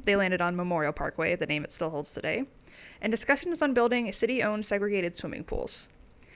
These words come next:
As part of the preparations to turn the home into a museum,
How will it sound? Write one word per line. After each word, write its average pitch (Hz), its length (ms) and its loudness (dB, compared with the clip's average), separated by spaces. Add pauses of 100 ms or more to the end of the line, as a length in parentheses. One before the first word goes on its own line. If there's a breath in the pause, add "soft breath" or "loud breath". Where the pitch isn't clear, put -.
(300 loud breath)
As 240 120 4
part 285 160 4
of 330 40 0
the 403 60 4
preparations 269 600 4
to 220 60 0
turn 220 220 0
the 233 80 2
home 208 180 0
into 190 300 -2
a 226 40 0
museum, 277 520 0